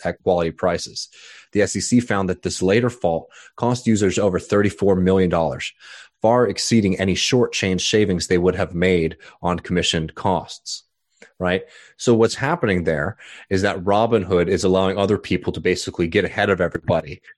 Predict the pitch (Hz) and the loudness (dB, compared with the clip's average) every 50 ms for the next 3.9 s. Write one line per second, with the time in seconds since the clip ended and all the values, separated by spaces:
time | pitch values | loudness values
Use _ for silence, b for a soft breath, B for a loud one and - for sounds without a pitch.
0 | _ - - 95 - 104 107 107 104 98 - 95 92 98 101 104 104 113 107 104 | _ -4 -4 -2 0 0 0 2 2 0 0 0 0 0 0 2 2 0 0 0
1 | 101 101 - - 95 87 - - 92 92 98 98 92 - - 101 98 101 - - | 0 -2 -2 -2 -4 -4 -2 -2 0 0 0 -2 -4 -4 -4 -2 -2 -2 -2 -4
2 | 98 92 92 - - 98 - 92 92 92 95 92 95 92 92 87 92 90 95 92 | -4 -4 -4 -4 -6 -6 -4 -2 0 0 2 2 2 2 0 0 -2 -4 -2 0
3 | 98 95 92 90 85 87 87 90 101 104 - - - 110 107 113 131 147 | 0 0 2 0 0 0 2 2 0 0 -2 -2 -2 -2 0 -2 -2 -6